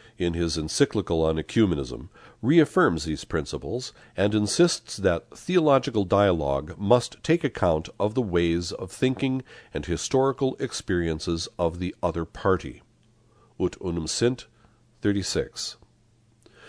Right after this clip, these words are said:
Assertions that reflect different ways of looking at the same reality, he says, should not be treated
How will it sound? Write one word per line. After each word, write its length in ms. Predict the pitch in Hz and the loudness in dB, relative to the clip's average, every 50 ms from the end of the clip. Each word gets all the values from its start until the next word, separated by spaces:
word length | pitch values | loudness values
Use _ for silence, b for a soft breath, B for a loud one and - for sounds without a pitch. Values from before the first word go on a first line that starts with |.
| B B B B | B B B B
Assertions 640 | B 95 92 - - 101 92 82 - 107 110 113 98 | B 0 0 2 2 0 0 2 0 0 0 0 0
that 180 | - 87 71 - | 0 -2 -2 0
reflect 580 | 82 80 - - 95 87 - - - - 98 | -4 -6 -2 0 0 0 0 -2 -16 -12 -2
different 340 | 107 160 151 - 131 117 - | 0 2 2 2 0 -2 -2
ways 380 | 95 87 82 80 78 78 76 82 | -2 -4 -2 -2 -2 -4 -4 -6
of 120 | 80 76 | -6 -4
looking 380 | 85 95 92 - 90 82 80 73 | -2 -2 -2 -2 -4 -6 -4 -4
at 140 | 71 71 _ _ - | -6 -6 _ _ -18
the 120 | - - 76 | -14 -10 -8
same 320 | - - 113 104 92 85 | -2 0 0 0 0 0
reality, 540 | 82 90 110 139 156 127 92 82 - 80 71 | -2 0 4 4 6 6 4 2 -2 -6 -8
he 120 | - 80 | -8 -8
says, 460 | 71 - - - 67 64 69 87 - - b b b b b b b b | -10 -8 -6 -4 -4 -4 -6 -10 -14 -18 b b b b b b b b
should 280 | - - 98 87 82 | -6 -2 -2 -2 0
not 300 | 92 101 127 151 - - | 2 2 2 2 2 0
be 120 | - 107 185 | -4 -6 -6
treated 500 | - - - 107 80 64 62 69 - | -6 -4 -2 -2 -2 -2 -4 -10 -10